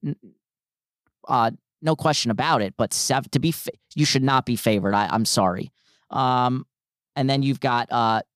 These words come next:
U C L A. They're, they're tomorrow at ten thirty. They're lurking, number twelve team in the country with, uh, one loss. They're eight and one right now,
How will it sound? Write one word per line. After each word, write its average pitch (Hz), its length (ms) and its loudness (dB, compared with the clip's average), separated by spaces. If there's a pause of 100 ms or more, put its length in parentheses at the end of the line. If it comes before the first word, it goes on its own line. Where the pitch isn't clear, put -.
(120)
U 147 160 0
C 139 220 -2
L 117 200 0
A. 123 200 0
They're, 123 260 0 (140)
they're 127 140 0
tomorrow 117 400 0
at 110 100 -4
ten 120 220 -2
thirty. 117 280 0
They're 123 200 2
lurking, 127 520 0 (260)
number 127 220 2
twelve 127 320 0
team 131 180 0
in 120 60 2
the 113 60 -2
country 123 540 -2
with, 120 320 -4 (220)
uh, 110 200 2
one 117 300 0
loss. 117 320 0
They're 117 160 2
eight 117 160 -2
and 113 140 -4
one 107 180 2
right 107 220 0
now, 107 240 -2